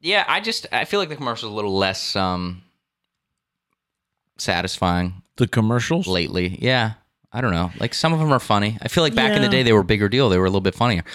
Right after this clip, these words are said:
Speaker 1: But I think also maybe just in the outpouring of content we get on a daily basis, maybe that's why
Speaker 2: Could
Speaker 1: we
Speaker 2: be.
Speaker 1: find it less funny.
Speaker 2: Right.
Speaker 1: Yeah, I would say primarily the game. If the Patriots are playing, only the game. I don't really
Speaker 2: Right.
Speaker 1: care about anything
Speaker 2: Right.
Speaker 1: else. If, like, this year the Patriots aren't playing, I'm watching it for the game, but, like, I enjoy the,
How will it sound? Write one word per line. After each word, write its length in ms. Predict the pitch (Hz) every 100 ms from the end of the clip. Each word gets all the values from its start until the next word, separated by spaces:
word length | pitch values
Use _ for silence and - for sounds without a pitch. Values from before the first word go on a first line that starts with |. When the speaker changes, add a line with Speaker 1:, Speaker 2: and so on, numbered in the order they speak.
| -
Speaker 1:
But 140 | - 117
I 80 | 139
think 240 | 262 208
also 240 | 139 170
maybe 440 | 123 123 147 131 - _ _ _
just 260 | - 123 -
in 160 | 117 110
the 200 | 101 90 -
outpouring 520 | 113 - 123 113 101
of 100 | 87
content 460 | - 120 123 92 73
we 200 | 82 80
get 280 | 85 80
on 120 | - 85
a 60 |
daily 240 | 85 85 82
basis, 400 | 87 110 - -
maybe 200 | 82 85
that's 200 | 80 -
why 400 | 82 78 80 -
Speaker 2:
Could 160 | - 120
Speaker 1:
we 100 | 90
Speaker 2:
be. 80 | 87
Speaker 1:
find 240 | 101 123
it 100 | 90
less 180 | - 50
funny. 300 | - - - - _ -
Speaker 2:
Right. 200 | 113 107 - - - _ -
Speaker 1:
Yeah, 240 | 101 95
I 120 | - 143
would 100 | 190
say 180 | 165
primarily 500 | 139 143 139 156 165
the 100 | 151
game. 360 | 127 127 131 131 -
If 100 | -
the 80 | 156
Patriots 400 | 175 185 180 -
are 40 |
playing, 340 | 147 156 151 -
only 200 | 98 85
the 80 | 80
game. 240 | 62 65
I 40 | 90
don't 120 | 90
really 160 | 85 76
Speaker 2:
Right. 80 |
Speaker 1:
care 100 | 90
about 160 | 78 78
anything 300 | 80 82 85
Speaker 2:
Right. 80 | 90
Speaker 1:
else. 200 | 80 - _ _ _ _ _
If, 360 | - 131 - -
like, 180 | 113 117
this 200 | 117 -
year 140 | 120 123
the 60 | 123
Patriots 340 | 110 113 110
aren't 120 | 104
playing, 260 | - 101 101
I'm 160 | 110
watching 260 | 110 107 117
it 60 | 101
for 100 | 117
the 80 | 95
game, 280 | 90 87
but, 100 | 95
like, 140 | 120 131
I 80 | 170
enjoy 360 | 175 107 98
the, 240 | 87 85